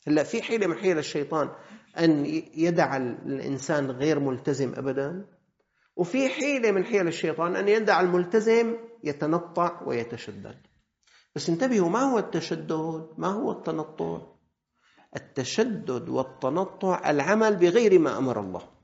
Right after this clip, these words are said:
هذا هو التشدد. أما إذا واحد متمسك بما أمر الله ليس تشدداً. يعني مرات في أخ مثلًا بيحافظ على صلاته، بيجوا رفقاته بيقولوا: "حاجة تعصب يا".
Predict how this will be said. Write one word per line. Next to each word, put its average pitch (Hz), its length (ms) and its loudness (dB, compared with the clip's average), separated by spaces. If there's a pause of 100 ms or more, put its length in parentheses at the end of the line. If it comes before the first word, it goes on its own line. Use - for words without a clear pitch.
(720)
هذا 175 180 -4
هو 170 120 -6
التشدد. - 520 -14 (1040)
أما 135 160 2
إذا 139 180 -2
واحد 170 260 0
متمسك 147 920 -2
بما 143 280 -2
أمر 143 260 -2
الله 147 260 -2
ليس 143 220 -6
تشدداً. 160 880 -6 (1400)
يعني 117 140 -6
مرات 139 320 0
في - 240 0
أخ - 300 -10
مثلًا 160 320 -4
بيحافظ 180 420 0
على 139 180 0
صلاته، 135 560 0 (420)
بيجوا 160 240 4
رفقاته 151 320 0
بيقولوا: 147 240 -2
"حاجة 220 360 0
تعصب 156 600 0
يا". 147 280 -4